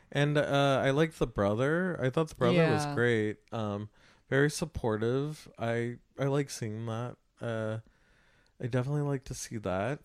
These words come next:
Speaker 2: It was nice to see a brother be like, "Yeah, you're worth it."
Speaker 1: Yeah,
Speaker 2: When
Speaker 1: he
Speaker 2: she
Speaker 1: was,
Speaker 2: was
Speaker 1: he was very sweet.
Speaker 2: Yeah.
Speaker 1: Um, but see, like, again, like, there, I thought that there was gonna be some con-,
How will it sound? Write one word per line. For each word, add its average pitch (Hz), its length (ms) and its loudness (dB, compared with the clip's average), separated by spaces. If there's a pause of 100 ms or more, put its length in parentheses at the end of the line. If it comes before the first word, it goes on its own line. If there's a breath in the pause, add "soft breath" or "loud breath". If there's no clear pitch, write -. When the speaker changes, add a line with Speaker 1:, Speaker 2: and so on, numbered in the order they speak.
Speaker 2:
It 180 120 2
was 190 140 4
nice 220 220 4
to 208 60 -4
see 170 160 -2
a 151 60 0
brother 143 320 -4
be 131 120 -6
like, 147 220 -10
"Yeah, 226 120 -2
you're 139 160 -6
worth - 300 -8
it." 139 260 -4 (220)
Speaker 1:
Yeah, 220 560 0
Speaker 2:
When 131 100 2
Speaker 1:
he 151 100 0
Speaker 2:
she 175 80 4
Speaker 1:
was, 135 100 2
Speaker 2:
was 127 120 -8
Speaker 1:
he 170 80 -6
was 233 200 -4
very 113 340 0
sweet. 147 500 -8
Speaker 2:
Yeah. 156 280 -4 (520 soft breath)
Speaker 1:
Um, 113 640 -2 (600 loud breath)
but 175 140 0
see, 247 160 2
like, 202 200 4
again, 170 540 0
like, 113 260 -2
there, 151 320 2
I 120 120 0
thought 160 240 -4
that 151 120 -6
there 143 160 0
was 131 100 -2
gonna 135 140 -6
be 123 80 -4
some 131 240 -6
con-, - 240 -8